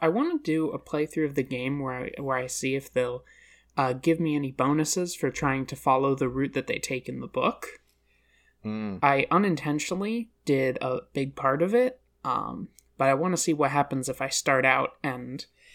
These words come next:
Speaker 1: 'cause they definitely, you know, when you start out and they say, "Okay, do you wanna head towards the Trans-Siberian Railroad or do you wanna try to take the Suez Canal?" Um, you know, through the Suez Canal is the is the first step on the original route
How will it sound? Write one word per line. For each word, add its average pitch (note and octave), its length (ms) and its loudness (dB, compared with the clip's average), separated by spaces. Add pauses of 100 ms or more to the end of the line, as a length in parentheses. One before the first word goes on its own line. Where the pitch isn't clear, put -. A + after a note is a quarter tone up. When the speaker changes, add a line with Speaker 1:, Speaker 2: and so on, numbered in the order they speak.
(380)
Speaker 1:
'cause F#3+ 140 2
they F#3 120 4
definitely, G3+ 680 4
you D#3+ 100 0
know, C#3+ 140 4
when C3+ 160 0
you C#3 80 -2
start D#3 260 0
out C#3 240 4
and C3+ 80 -4
they B2+ 140 -4
say, B2+ 340 2
"Okay, E3 340 2
do C#3 120 0
you D3 80 4
wanna E3 200 2
head D3+ 240 0
towards D3+ 240 2
the C#3+ 60 -4
Trans-Siberian C#3+ 840 0
Railroad A#3 520 4
or C#3+ 80 6
do D3 120 2
you D3 160 2
wanna D3 280 2
try D3 180 2
to - 80 -2
take C#3 240 -2
the - 60 -6
Suez C#3 360 2
Canal?" B2 600 -2 (480)
Um, A#2 480 -2 (500)
you C#3 100 0
know, B2 180 0
through F#3 200 6
the E3 80 0
Suez E3+ 440 4
Canal C#3 640 2
is C3+ 420 -2 (120)
the B2+ 460 -6 (360)
is C3+ 100 -2
the C3+ 100 -2
first C#3+ 300 -2
step C#3 240 0
on C3 120 0
the B2 120 -2
original D3+ 460 2
route B2+ 320 -4